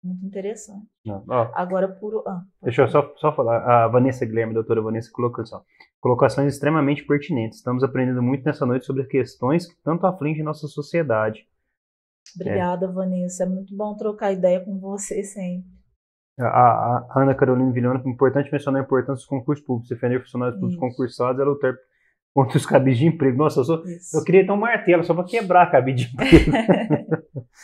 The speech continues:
Speaker 2: Ó, ah, tá, a Marilene tá me corrigindo aqui, ó. A população de Cristais Paulista é de nove mil trezentos e setenta e cinco.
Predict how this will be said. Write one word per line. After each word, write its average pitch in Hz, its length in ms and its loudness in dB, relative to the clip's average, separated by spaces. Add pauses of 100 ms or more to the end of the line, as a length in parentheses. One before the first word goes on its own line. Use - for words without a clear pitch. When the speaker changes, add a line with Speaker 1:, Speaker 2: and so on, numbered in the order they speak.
(280)
Speaker 2:
Ó, 151 100 8
ah, 175 500 12
tá, 127 160 6
a - 20 8
Marilene 135 320 4
tá 160 60 2
me 160 100 4
corrigindo 165 380 6
aqui, 160 80 0
ó. 104 40 4
A - 40 0
população 127 400 2
de 160 80 -12
Cristais 120 280 -2
Paulista 131 360 0
é 120 40 0
de 120 80 -2
nove 131 300 4
mil 165 160 2
trezentos 160 300 2
e - 20 -16
setenta 165 320 0
e 175 80 2
cinco. 110 300 -8